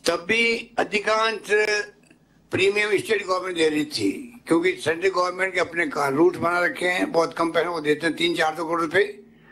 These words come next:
तो वो स्कीम सबको लागू नहीं हो सकती थी। हमने तय किया है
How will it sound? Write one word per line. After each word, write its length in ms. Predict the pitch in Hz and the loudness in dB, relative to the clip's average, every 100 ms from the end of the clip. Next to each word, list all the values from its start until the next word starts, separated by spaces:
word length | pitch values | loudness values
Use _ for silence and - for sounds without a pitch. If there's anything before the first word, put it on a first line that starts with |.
| - - - _ _ - _ _ | -20 -20 -20 _ _ -20 _ _
तो 60 | - | -2
वो 260 | 180 208 214 | 4 4 4
स्कीम 640 | - 226 233 226 226 220 | 2 0 2 0 0 0
सबको 300 | 202 202 214 | -2 2 2
लागू 280 | 190 190 202 | 2 0 0
नहीं 120 | 202 | 0
हो 80 | 147 | 0
सकती 320 | 131 - 117 | 0 -2 -6
थी। 220 | 117 127 | -2 0
हमने 260 | 139 185 202 | 2 2 0
तय 200 | 202 208 | 2 0
किया 280 | 190 180 | 2 2
है 180 | 170 208 | 2 0